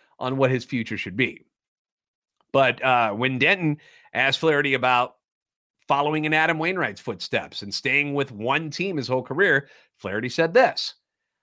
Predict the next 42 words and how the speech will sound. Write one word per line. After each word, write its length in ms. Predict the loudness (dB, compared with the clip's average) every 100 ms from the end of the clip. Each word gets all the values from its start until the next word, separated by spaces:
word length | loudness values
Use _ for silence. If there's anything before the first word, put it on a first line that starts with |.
| -2
"I 100 | 2
think 180 | 4 4
it's 120 | 2
an 60 | 4
awesome 360 | 4 4 -2
thing 240 | -2 -2 -2
for 80 |
people 300 | 0 0 0
to 100 | 0
do 180 | 4 4
that. 300 | 4 0 -6 -6
Two 140 | 0
guys 300 | 4 4 4
I 120 | 4
looked 200 | 2 4
up 200 | 2 4
to, 340 | 4 2 2 -4 _
Derek 260 | 0 0 0
Jeter 300 | -4 -2 -2
and 100 | 0
Kobe 220 | -2 0
Bryant, 340 | 2 4 2 -4 _ _ _
were 100 | -4
with 160 | -2 -2
one 240 | -4 -4
team 480 | -4 -2 -2 -4 -10 _ _ _ _
for 100 | -4
that 240 | -2 -2 2
long. 340 | 2 2 -4
Waino 340 | -2 0 0
and 100 | 0
others 280 | 0 0 -2
have 120 | -2
done 220 | 2 2 2
it, 140 | -2
and 180 | -4 -4
it's 120 | 0
awesome. 460 | 2 2 0 -6 -8 _ _ _ _
You 120 | -4 0
know 140 | 2
the 80 | 2
culture, 580 | 4 2 4 0 -2